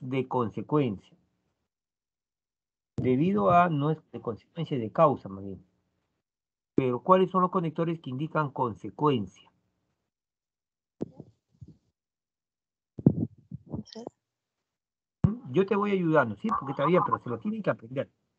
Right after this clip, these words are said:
Speaker 1: Los conectores que indican consecuencias son entonces,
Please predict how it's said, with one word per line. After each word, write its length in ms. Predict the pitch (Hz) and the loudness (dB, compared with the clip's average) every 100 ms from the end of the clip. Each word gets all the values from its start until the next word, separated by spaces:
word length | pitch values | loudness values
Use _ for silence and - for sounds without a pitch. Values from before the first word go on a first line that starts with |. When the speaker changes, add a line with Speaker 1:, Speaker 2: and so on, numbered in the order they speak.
| _ _ _ - - _ - _ _ _ | _ _ _ -20 -20 _ -20 _ _ _
Speaker 1:
Los 100 | 165 | 0
conectores 440 | 170 160 156 247 240 | 4 4 6 2 2
que 80 | 185 | -2
indican 280 | 180 202 | -2 -2
consecuencias 520 | 185 165 107 156 147 131 | -2 -4 -2 -4 -4 -4
son 180 | 143 175 | -4 -4
entonces, 800 | 120 107 104 143 135 123 147 | -6 -6 -2 0 0 -2 -8